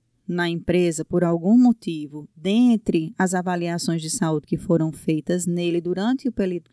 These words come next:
período que ele laborou dentro daquela empresa, ele tem o direito de ingressar na Justiça do Trabalho com uma ação pra ser avaliado esse adoecimento neste ambiente judicial, certo?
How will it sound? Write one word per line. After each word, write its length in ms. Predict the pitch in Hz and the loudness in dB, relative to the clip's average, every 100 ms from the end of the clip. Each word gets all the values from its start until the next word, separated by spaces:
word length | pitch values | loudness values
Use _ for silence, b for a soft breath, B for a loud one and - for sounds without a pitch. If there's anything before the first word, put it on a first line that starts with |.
| _ | _
período 240 | 180 170 165 | 0 0 0
que 120 | 185 | -2
ele 120 | 170 | 0
laborou 640 | 170 175 190 202 170 190 214 | -2 -4 -4 -2 0 0 0
dentro 220 | 175 165 | -4 -8
daquela 320 | 156 - 151 | -8 -8 -10
empresa, 580 | 156 - 190 185 160 - _ b b b b b - | -6 -2 2 0 -2 -10 _ b b b b b -2
ele 180 | 233 247 | 0 2
tem 160 | 254 | 2
o 60 | 247 | 2
direito 280 | 240 233 226 | 2 2 0
de 100 | 226 | 0
ingressar 760 | 233 226 254 285 - 220 202 | 0 0 0 -2 -2 -2 0
na 100 | 208 | 0
Justiça 440 | 202 196 185 - 170 | -2 -4 -6 -4 -6
do 80 | |
Trabalho 600 | 165 185 165 156 160 185 | -4 -4 -4 -4 -4 -4
com 320 | 214 220 202 196 | -4 -2 -2 -4
uma 280 | 196 196 | -4 0
ação 580 | 247 - - 190 190 220 - _ _ _ _ | 0 0 0 0 0 -2 -4 _ _ _ _
pra 160 | - 294 | -4 -2
ser 200 | - 285 | 0 0
avaliado 920 | 254 247 240 247 294 262 208 214 226 | 2 2 2 2 2 2 0 -2 0
esse 260 | 226 - | -2 -2
adoecimento 960 | 233 208 208 214 - 220 190 190 - 240 294 _ _ | -2 -2 -2 0 0 0 0 -2 0 0 0 _ _
neste 680 | - 202 208 214 226 - 269 320 _ | -8 -2 0 0 0 0 0 0 _
ambiente 500 | 226 220 233 202 196 | 2 2 2 0 0
judicial, 600 | 220 208 214 - 247 208 226 _ _ _ | -2 0 -2 -2 -2 -4 -10 _ _ _
certo? 480 | - 180 196 254 | -6 -2 -2 -4